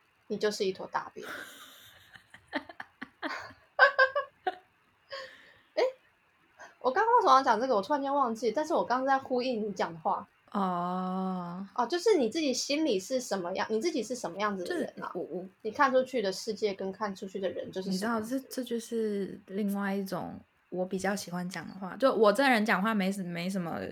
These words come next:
Speaker 2: 你知道，太大的，呃，不好听，<laughs> 就只能讲说我这人讲话不好听。可是事实就是可怜之人必有可恨之处，你知道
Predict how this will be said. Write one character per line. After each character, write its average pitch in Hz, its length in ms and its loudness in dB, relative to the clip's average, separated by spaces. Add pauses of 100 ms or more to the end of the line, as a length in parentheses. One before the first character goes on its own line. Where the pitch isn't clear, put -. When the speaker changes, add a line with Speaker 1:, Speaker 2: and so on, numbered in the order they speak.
(320)
Speaker 2:
你 165 140 -10
知 175 60 -6
道， 143 260 -6 (560)
太 190 220 -4
大 190 220 -2
的， 151 360 -4 (640)
呃， 190 300 -6 (100)
不 240 80 -6
好 - 180 -2
听， 190 320 -6 (120)
<laughs> 190 420 0
就 - 160 -10
只 175 120 -6
能 170 160 -2
讲 170 160 -4
说 175 120 0
我 175 140 0
这 175 80 -2
人 175 140 -2
讲 151 120 -2
话 156 80 -4
不 156 120 -4
好 - 100 -6
听。 190 160 -8 (380)
可 202 80 -8
是 262 120 -4
事 269 220 -4
实 175 160 -8
就 202 160 -4
是 208 160 -4
可 180 260 -4
怜 165 220 -4
之 214 160 -4
人 180 180 -4
必 202 100 -6
有 170 120 -2
可 - 240 -6
恨 185 260 -6
之 - 200 -12
处， - 300 -12 (200)
你 170 100 -8
知 202 60 -2
道 247 120 -4